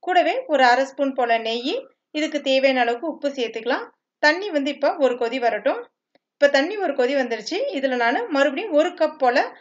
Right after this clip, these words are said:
அரிசி மாவு சேர்க்கிறேன். ஒரு கப் தண்ணிக்கு ஒரு கப் அரிசி மாவு வந்து சரியா இருக்கும்.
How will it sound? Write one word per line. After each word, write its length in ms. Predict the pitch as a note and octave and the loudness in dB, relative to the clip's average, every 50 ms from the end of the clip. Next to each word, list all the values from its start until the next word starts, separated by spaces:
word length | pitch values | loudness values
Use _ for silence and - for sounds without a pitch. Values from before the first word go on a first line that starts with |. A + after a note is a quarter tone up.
| _ _ - | _ _ -2
அரிசி 300 | - C4 D4 D4+ - E4 | 0 0 0 0 -2 -4
மாவு 260 | D#4 C#4 C4 C4 B3+ - | -2 0 0 0 0 -4
சேர்க்கிறேன். 400 | A#3 G#3+ G#3+ A#3 C4+ F#4+ G4 - _ _ _ - | -6 -6 -2 -2 -2 -2 -4 -8 _ _ _ 2
ஒரு 180 | - C#4+ D#4+ E4+ | 4 4 4 4
கப் 280 | E4 F4+ F#4 F4+ - | 4 0 -2 0 2
தண்ணிக்கு 460 | - C4 B3 B3 B3 B3+ - G4+ B4 | 0 0 2 0 -2 -4 -2 -2 0
ஒரு 180 | G#4 D4+ D4+ D4+ | 2 2 2 2
கப் 220 | D4+ - D#4+ D#4+ | 2 0 0 0
அரிசி 340 | - A#3+ C4 B3+ C4 B3+ C#4+ | 2 2 2 2 2 0 -4
மாவு 200 | C4 B3+ B3 A#3 | -2 0 0 0
வந்து 220 | A3+ A3+ A#3+ C4 C4 | 0 -2 -4 -4 -4
சரியா 300 | - A#3+ A3+ A#3 A#3 A3+ | -2 -2 -2 0 0 0
இருக்கும். 420 | A3 G#3+ G3+ C4+ E4+ G4+ - - | -2 -2 -2 -4 -4 -4 -6 -16